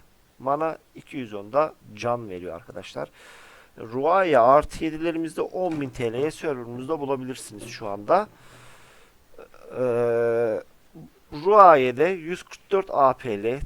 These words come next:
doksan altı Lightning Damage olan, e, resist olarak da bütün resistlerden otuz birer veren bir silahımız. A P'miz daha yüksek olacaktır.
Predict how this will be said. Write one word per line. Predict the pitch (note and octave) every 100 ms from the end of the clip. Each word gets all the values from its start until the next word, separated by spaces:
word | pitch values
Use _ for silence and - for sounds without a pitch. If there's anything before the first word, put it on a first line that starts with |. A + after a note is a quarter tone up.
| -
doksan | C3 C#3 _ - - D#3 D#3+ -
altı | - D3 D3+ - E3+ C#3+
Lightning | C3+ C#3+ - B2+ G#2+ -
Damage | A2+ C3+ D#3+ D3+
olan, | E3 D#3+ D#3+ E3+ _ _ _ _ -
e, | - G2 F2+ C#2+ D2 B2+
resist | E3 - - - -
olarak | D#3+ C#3+ B2 A2+ -
da | C#3
bütün | D3 - D3+
resistlerden | A2 - - F#2 G2
otuz | - C#3 - B2+
birer | C3+ C#3+ D3 - - _ -
veren | G#2 A#2 C#3+ E3 _ -
bir | C3 C#3 - -
silahımız. | - - A2 A2+ A#2+ A#2 G#2 - - -
A | B2 C3+
P'miz | - G#2 C3+ D3
daha | B2 B2+ D3
yüksek | D3 A#2 A#2 - D#3+ -
olacaktır. | B2+ C3 B2 C3 - G#2+